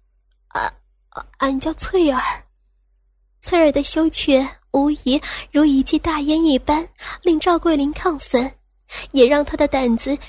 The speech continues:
迅即膨胀。他凑到翠儿的跟前，轻声地调笑她：“翠儿，这名字和你的人一样美啊。”翠儿已经能够感觉到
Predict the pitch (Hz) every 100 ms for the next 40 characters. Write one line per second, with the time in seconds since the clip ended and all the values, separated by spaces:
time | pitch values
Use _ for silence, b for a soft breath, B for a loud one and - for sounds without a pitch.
0 | B - 349 302 - 285 - 220 233 285
1 | 269 - _ _ _ _ _ _ _ _
2 | B B - 311 - 302 302 302 - 311
3 | 254 262 302 294 - - 247 302 B B
4 | - - 330 311 320 311 277 254 269 -
5 | - 262 269 311 269 - 294 - - _
6 | _ _ _ - - - - - - -
7 | b b b - 220 - - - - 226
8 | - - - 285 277 - - 196 262 302
9 | 349 339 285 262 - - - - _ _
10 | _ _ _ _ _ _ B B B -
11 | 320 294 269 247 262 - - 285 330 311
12 | 302 349 302 262 247 247 247 285 277 -